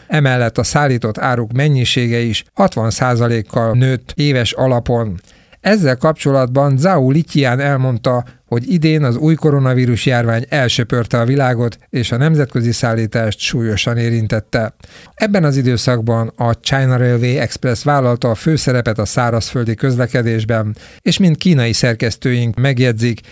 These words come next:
élet átjáróvá, illetve a sors összeköttetésévé vált az országok számára, hogy együtt küzdjenek a járvány ellen.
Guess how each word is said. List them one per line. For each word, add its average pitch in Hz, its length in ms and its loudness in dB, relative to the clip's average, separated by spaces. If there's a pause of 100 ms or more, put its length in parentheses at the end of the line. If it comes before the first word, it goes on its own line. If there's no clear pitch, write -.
(120)
élet 151 320 2
átjáróvá, 117 720 2
illetve 127 520 2
a 113 260 0
sors 175 460 0
összeköttetésévé 113 1160 -2
vált 131 260 0
az 107 160 -2
országok 123 560 -2
számára, 110 580 -2 (240)
hogy 156 180 -6
együtt 151 300 0
küzdjenek 110 600 -2
a - 80 -8
járvány 113 500 0
ellen. 107 500 -6